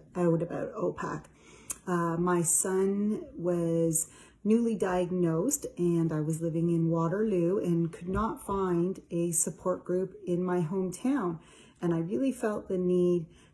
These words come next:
to talk to other people in the same situation as me. And there just wasn't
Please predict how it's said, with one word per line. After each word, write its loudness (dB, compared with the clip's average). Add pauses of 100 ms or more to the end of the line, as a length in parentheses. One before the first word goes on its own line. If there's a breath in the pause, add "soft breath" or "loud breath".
(140)
to 0 (440)
talk -6
to -2
other 0
people -6
in 0
the 2
same 0
situation 0
as 0
me. 0 (560 loud breath)
And 2
there 0
just -8
wasn't -2